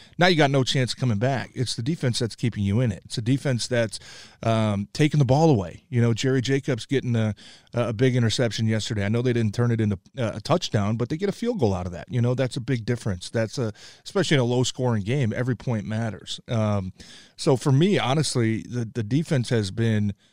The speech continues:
good enough and impressive enough for them to just allow themselves a chance to win every game, where we didn't see that in the first half. We saw,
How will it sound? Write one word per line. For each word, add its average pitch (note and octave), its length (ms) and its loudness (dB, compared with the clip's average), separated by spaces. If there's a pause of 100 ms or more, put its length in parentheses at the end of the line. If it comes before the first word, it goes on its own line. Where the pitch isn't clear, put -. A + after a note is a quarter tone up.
(1040)
good D3+ 200 6
enough A#2+ 460 2
and B2+ 160 -4
impressive B2 560 -2
enough G#2+ 400 -2
for - 320 -8
them A2+ 420 -2 (160)
to A2 320 -4 (320)
just - 220 -12
allow A#2 340 -2
themselves A2 540 -4
a G#2+ 60 -6
chance A2 420 -4
to - 140 -8
win A2 200 -4
every G#2 220 -4
game, G#2 420 -8 (100)
where C#3+ 140 2
we F3 120 4
didn't F#3 180 6
see F3 180 2
that B2+ 140 4
in G#2 80 -2
the A2 80 0
first G2 300 -2
half. F2+ 240 -8
We B2+ 100 -2
saw, B2 360 0